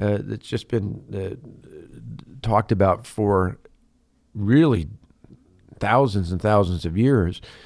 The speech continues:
But, but, but beyond that, I, I, one, I always am bothered by this argument that somehow people say, "Well, you know, you, you can't make decisions based on your religious beliefs." Well, the law itself is based on moral beliefs.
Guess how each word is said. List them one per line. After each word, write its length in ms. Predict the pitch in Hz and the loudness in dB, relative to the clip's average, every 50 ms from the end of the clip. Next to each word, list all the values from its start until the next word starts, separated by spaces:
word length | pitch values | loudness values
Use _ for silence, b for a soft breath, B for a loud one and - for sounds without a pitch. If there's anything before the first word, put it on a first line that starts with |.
| B B B B B B B | B B B B B B B
But, 320 | - 123 - - - - - | 2 2 2 2 -2 -14 -14
but, 180 | - - - | -14 -12 -10
but 120 | - 123 113 | -8 -2 2
beyond 420 | 139 143 156 175 220 247 247 226 | 4 4 6 6 6 4 4 4
that, 200 | 160 113 107 110 | 4 4 2 2
I, 40 | 131 | 0
I, 440 | 135 - - - - - 139 127 113 - - | -2 -4 -6 -14 -16 -12 -8 -8 -8 -8 -8
one, 380 | - 156 120 160 214 202 147 123 | -8 -2 4 6 6 6 6 6
I 140 | 120 135 | 4 6
always 260 | 139 143 156 143 113 - B B B B | 6 8 8 6 6 2 B B B B
am 140 | - 123 113 | 2 4 6
bothered 380 | 117 131 131 139 139 135 123 | 8 8 8 8 8 6 6
by 140 | 107 120 117 | 6 6 6
this 160 | 117 117 113 | 6 4 6
argument 320 | - 117 117 117 113 117 101 | 6 4 4 4 4 2 0
that 100 | 107 101 | -2 0
somehow 280 | - 127 113 117 113 | 2 2 4 4 4
people 320 | 107 - - 113 - 131 117 | 4 2 2 0 0 0 -2
say, 160 | - 107 101 | -2 -2 0
"Well, 440 | 107 120 120 113 113 104 92 95 104 | 2 4 6 6 6 6 6 4 2
you 140 | 85 98 92 | 2 2 0
know, 120 | 85 82 | 0 0
you, 220 | 85 85 95 113 107 B B B B B B B B | 0 0 0 0 -2 B B B B B B B B
you 160 | B - 120 | B 0 0
can't 340 | 127 - - 135 135 120 98 | 2 4 4 4 6 4 4
make 180 | 110 117 113 - | 4 2 2 2
decisions 540 | - 107 - 101 113 113 104 - 107 95 85 | 2 -2 0 2 2 2 2 2 -2 -2 -2
based 300 | - 139 151 - - 110 | -2 -4 -4 -2 0 0
on 100 | 98 92 | 0 2
your 80 | 95 | 2
religious 400 | 92 101 113 139 160 151 139 123 | 2 4 4 4 4 2 0 -4
beliefs." 260 | - 110 101 95 - | 0 0 0 0 0
Well, 200 | - 165 160 - B B B B B B | 0 -2 -2 -2 B B B B B B
the 100 | - 139 | 4 6
law 240 | 139 139 147 160 185 | 8 8 8 8 6
itself 440 | 185 - - - 160 175 226 226 - | 6 4 4 4 6 6 6 4 4
is 140 | 147 113 85 | 2 2 2
based 320 | - - 117 113 107 - | 4 4 4 4 4 4
on 100 | 117 104 | 2 2
moral 340 | 101 95 95 104 98 90 85 | 4 2 2 2 2 2 0
beliefs. 520 | 80 78 110 113 78 76 - - - - | 0 -2 -6 -6 -6 -8 -8 -10 -10 -12